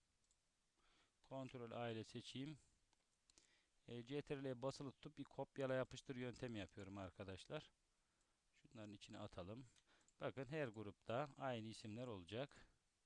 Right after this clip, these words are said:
Gördüğünüz gibi. Şimdi bunların içerisinde gruplarımızı oluşturalım.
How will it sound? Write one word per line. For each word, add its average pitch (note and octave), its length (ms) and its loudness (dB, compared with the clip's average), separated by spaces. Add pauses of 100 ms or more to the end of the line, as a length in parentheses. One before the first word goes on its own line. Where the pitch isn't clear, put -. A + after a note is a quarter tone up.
(640)
Gördüğünüz F#2 560 -4
gibi. A#2+ 200 -4
Şimdi F3 400 -2 (420)
bunların E3 600 -2
içerisinde D3 540 0
gruplarımızı C#3+ 680 4
oluşturalım. F2 520 -2